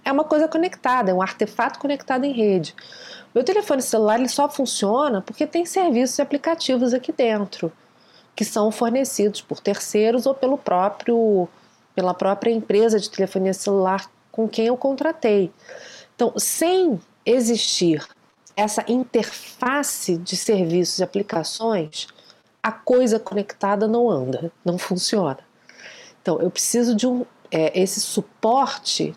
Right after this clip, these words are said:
na verdade, se a gente quiser simplificar, é um software. Eu preciso de um software que vai ser aplicado a esta coisa pra que ela funcione, pra que ela gere lá o,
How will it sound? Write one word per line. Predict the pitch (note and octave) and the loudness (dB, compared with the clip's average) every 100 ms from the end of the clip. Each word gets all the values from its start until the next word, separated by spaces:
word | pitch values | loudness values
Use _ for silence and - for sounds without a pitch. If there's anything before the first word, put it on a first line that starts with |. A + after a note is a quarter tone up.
| - | -6
na | F#3 | -2
verdade, | G3+ G3 G#3 A#3 A3 A#3+ | 0 2 2 2 0 -4
se | - | -2
a | |
gente | G3+ G#3+ - | 0 0 -4
quiser | - A3 F#3 F3+ | -2 0 2 0
simplificar, | G3+ - F3+ - B3 B3+ A3 _ _ _ | -2 -4 -10 -4 -2 -2 -4 _ _ _
é | C#4+ | -4
um | |
software. | F4+ - G#3 - - D3+ - _ _ - - _ | 0 2 2 0 -4 -6 -6 _ _ -20 -20 _
Eu | G3 | -4
preciso | - D4 D4+ | 0 2 2
de | |
um | F4+ | 2
software | E4+ A3 G#3+ F#3 - C4+ - | 0 0 2 0 0 -2 0
que | - | -2
vai | A3 A#3 | 0 2
ser | B3 | 0
aplicado | B3 A#3+ A#3 - F#3+ F3+ F3+ | 0 0 -2 0 0 2 2
a | |
esta | F#3+ G3+ A#3 | 2 0 -2
coisa | A3 F#3 F#3 G#3+ G#3+ C#4 C#4+ - | -4 0 4 4 4 2 0 -2
pra | D#4 | -4
que | C4 D#4 | 0 0
ela | C#4 G3 G3 A3+ C4 - _ - | 2 4 2 2 -2 -6 _ -4
funcione, | B3 B3 F4 D#4+ G3 C#3+ C#3+ _ - - - _ _ | -2 0 0 2 0 -2 -8 _ -20 -20 -20 _ _
pra | E3+ | -4
que | - | 0
ela | G3 G3 | 2 2
gere | F3+ F#3+ A3 | 4 4 4
lá | F#3+ E3+ F3+ F#3+ - _ _ - | 4 4 2 0 -12 _ _ 0
o, | F#3 G3 | 4 4